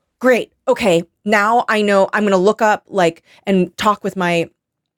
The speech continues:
um, psychologist about what are some ways that I can not always be late to things, that I can, like,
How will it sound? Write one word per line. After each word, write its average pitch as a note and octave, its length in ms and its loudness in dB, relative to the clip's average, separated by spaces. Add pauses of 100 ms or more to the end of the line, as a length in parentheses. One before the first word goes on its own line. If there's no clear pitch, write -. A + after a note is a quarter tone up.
(220)
um, F3 320 -2
psychologist G#3+ 720 -2
about E3 400 -2 (300)
what G3+ 180 2
are A#3 80 2
some C4+ 260 -4
ways F3 460 -2 (360)
that F#3 340 0
I G3 260 0
can F3 640 -2 (720)
not F#3+ 360 2
always G#3 300 4
be A3+ 100 -2
late B3+ 200 2
to G#3 120 -8
things, - 360 -6 (200)
that G3 160 2
I G3 160 2
can, G3 540 -4 (260)
like, F#3 360 0